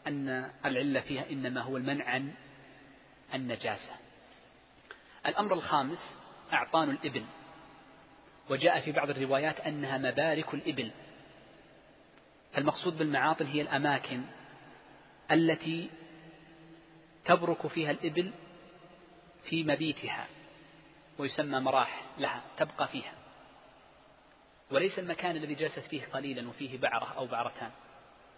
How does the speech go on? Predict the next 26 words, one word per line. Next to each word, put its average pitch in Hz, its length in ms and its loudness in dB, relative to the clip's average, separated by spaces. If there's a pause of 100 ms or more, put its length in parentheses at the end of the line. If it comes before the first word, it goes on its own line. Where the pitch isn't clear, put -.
لأن 143 200 -2
البعر 139 280 2
قلنا 151 260 -2
إنه 135 260 -2
طاهر، 120 320 0
وإنما 147 320 -2
المكان 139 440 0
الذي 151 220 2
تبقى 139 320 2
فيه. - 140 -8 (2000)
والعلة 147 720 -2
في 131 120 -6
منع 151 240 -2
النبي 139 460 -4
صلى 131 220 -6
الله 143 300 -2
عليه 139 240 0
وسلم 127 420 -4
من 139 140 -2
الصلاة 143 360 0
في 139 260 -4
معاطن 143 440 4
الإبل 143 460 0
أو 127 140 0
أعطان 151 340 0
الإبل 165 400 -2